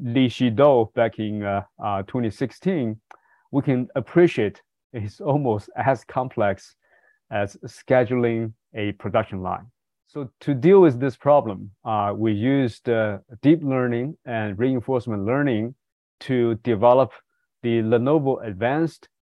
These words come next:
Production Scheduling System, or L A P S.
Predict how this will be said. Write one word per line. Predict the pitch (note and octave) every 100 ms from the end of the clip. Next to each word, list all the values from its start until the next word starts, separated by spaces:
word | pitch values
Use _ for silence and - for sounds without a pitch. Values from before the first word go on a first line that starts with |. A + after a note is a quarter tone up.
| _
Production | A#2 C3+ C3 - A2
Scheduling | - D3 D#3 C3+ G2+
System, | - F#2 - G2+ B2 - _ _
or | A#2+ A2+ A2+ G#2+ _ _ _
L | A#2+ C3 B2+
A | B2
P | - B2
S. | C3+ - - -